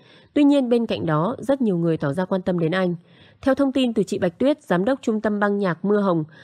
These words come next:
tại quận Cam, California, thì nghệ sĩ Việt Nam tại hải ngoại hiện rất chú ý đến tình hình sức khỏe Minh Béo. Hai người em của chị và cũng là bạn của Minh Béo đã được vào thăm, và họ cho biết nhìn Minh Béo rất thất thần.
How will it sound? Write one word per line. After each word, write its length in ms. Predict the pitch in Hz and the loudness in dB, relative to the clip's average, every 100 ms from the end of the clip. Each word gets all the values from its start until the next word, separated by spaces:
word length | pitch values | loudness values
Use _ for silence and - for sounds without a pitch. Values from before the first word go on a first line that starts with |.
| - | -6
tại 140 | - 170 | -6 -2
quận 200 | 185 180 | -4 0
Cam, 300 | 220 208 196 | 0 0 -2
California, 760 | 202 202 196 214 208 196 185 180 _ _ _ _ | 0 0 0 0 2 2 0 -4 _ _ _ _
thì 140 | 247 214 | 0 2
nghệ 200 | 208 190 | 2 0
sĩ 200 | - 285 | -4 0
Việt 240 | 294 - | 0 0
Nam 220 | 247 240 | -2 -2
tại 120 | 226 | -4
hải 180 | 190 175 | -4 -2
ngoại 280 | 151 180 180 - - - | 0 0 -2 -8 -20 -2
hiện 220 | 277 240 | 0 0
rất 180 | 277 381 | -2 -4
chú 160 | - 240 | 0 2
ý 140 | 214 | 2
đến 280 | 214 202 214 | 2 2 0
tình 140 | 262 202 | -2 0
hình 160 | 190 | 0
sức 180 | 170 294 | -2 -4
khỏe 180 | 262 175 | 0 0
Minh 220 | 156 196 | 0 0
Béo. 340 | 180 156 202 285 - - _ | 0 0 -4 -6 -18 -20 _
Hai 220 | - 254 247 | -4 0 2
người 160 | 208 | 2
em 220 | - 220 | 0 -2
của 120 | 220 165 | -2 -4
chị 280 | - 208 - - _ | -2 -6 -8 -20 _
và 120 | 214 | -2
cũng 180 | 214 214 | 0 0
là 100 | 277 | 0
bạn 240 | 180 185 | 0 -2
của 100 | 175 | -2
Minh 200 | 156 214 | 0 0
Béo 260 | 190 160 175 | 0 0 0
đã 120 | 220 | -2
được 200 | 233 220 | -2 -2
vào 140 | 170 156 | -2 -4
thăm, 360 | 214 220 208 196 _ _ _ - | -2 -2 -2 -8 _ _ _ -2
và 140 | 196 | 0
họ 160 | 190 208 | 0 -2
cho 140 | 240 | -2
biết 240 | 226 302 | 0 0
nhìn 240 | 233 202 180 | 0 0 2
Minh 180 | 214 202 | -2 0
Béo 240 | 180 180 | 0 0
rất 180 | 214 - | -2 -4
thất 180 | 302 - | -6 -2
thần. 320 | 202 165 | 0 0